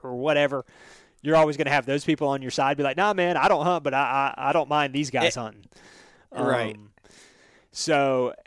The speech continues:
Speaker 1: I called him. I was like, "Hey, man, I killed this deer. Um, um, I'm gonna give you some of the meat." And he's like, "Oh, man." He goes, he goes, "Man, I appreciate that." He goes, "Hey, I'll," and he, he's cleaned deer before.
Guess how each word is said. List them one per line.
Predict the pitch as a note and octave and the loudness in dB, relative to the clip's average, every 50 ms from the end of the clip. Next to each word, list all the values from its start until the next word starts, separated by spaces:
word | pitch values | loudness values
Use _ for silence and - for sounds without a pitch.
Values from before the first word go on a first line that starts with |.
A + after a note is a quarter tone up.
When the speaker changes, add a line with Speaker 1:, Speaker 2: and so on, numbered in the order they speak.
| _ - - | _ -12 -6
Speaker 1:
I | - C3+ C#3 | -2 -2 -2
called | - F3 F3 F3 E3+ | 2 2 2 2 2
him. | E3 E3+ E3+ | 2 0 0
I | D3+ | -2
was | C3+ B2 | -2 -4
like, | C3 C3 | -4 -4
"Hey, | D3 E3+ E3+ | -4 -2 -2
man, | E3 D#3+ D#3 | 0 0 -2
I | D3 | -2
killed | - E3 D3+ | -2 -2 -4
this | D3+ C#3 | -4 -6
deer. | - D#3 D#3 D#3 D#3+ D#3+ D#3 C#3+ B2+ B2+ - - | -6 -4 -4 -2 -2 -2 -2 -4 -6 -10 -18 -16
Um, | - D#3+ C3+ B2+ B2 A#2+ A#2 A2 G#2+ G2+ _ _ _ _ _ _ _ _ _ _ _ _ _ _ _ - - | -12 -10 -10 -8 -10 -10 -12 -16 -20 -20 _ _ _ _ _ _ _ _ _ _ _ _ _ _ _ -16 -12
um, | - B2+ A#2+ A2 A2 A2+ A2 | -8 -8 -8 -8 -8 -10 -12
I'm | B2 C3+ | -10 -8
gonna | C3+ C#3 C3 | -8 -6 -4
give | D3 D3 | -4 -4
you | C#3+ - | -4 -4
some | - D3 | -6 -6
of | C3 B2 | -6 -6
the | |
meat." | A#2+ D3 F3 | -8 -8 -8
And | E3+ | -8
he's | D3 A#2+ | -8 -8
like, | C3 B2 - | -8 -8 -4
"Oh, | G3 G#3+ G#3 | -4 -4 -2
man." | G3+ A3 A3 G#3+ F#3 | -2 -2 -2 -2 -2
He | E3 | -2
goes, | D3 D3+ B2+ C#3+ - - | -2 -4 -4 -6 -8 -12
he | D#3+ C3+ | -8 -6
goes, | F3 D3+ B2 F3 | -6 -6 -4 -4
"Man, | F3+ F3+ F3+ F3 E3 - | -4 -4 -4 -4 -6 -6
I | - C#3 C3+ B2 | -6 -4 -4 -4
appreciate | - - F#3 F#3+ - F3+ E3+ C#3 | -4 -6 -8 -6 -4 -4 -4 -2
that." | E3+ E3 D#3 | -2 -2 -2
He | D3+ | -2
goes, | B2 C3+ A#2 - | -4 -6 -6 -4
"Hey, | D#3 D3+ | -4 -4
I'll," | - C3+ C3+ C#3+ D#3 D3+ - - - B2 D#3 - - | -4 -2 -2 -2 -2 -2 -4 -6 -14 -18 -18 -14 -8
and | D3+ C#3 C3 B2 | -8 -6 -6 -6
he, | A#2+ E3+ - | -10 -12 -12
he's | - - G3+ A3+ G3+ - | -10 -8 -6 -6 -6 -6
cleaned | - - G3 G#3+ G#3 F#3 D3+ B2 | -6 -4 -4 -4 -4 -6 -6 -2
deer | C#3+ F3+ F#3+ D3+ | 0 0 0 0
before. | B2 A#2 - C#3+ B2+ A#2+ A#2 A#2 B2 | -2 -6 -8 -8 -8 -8 -8 -10 -12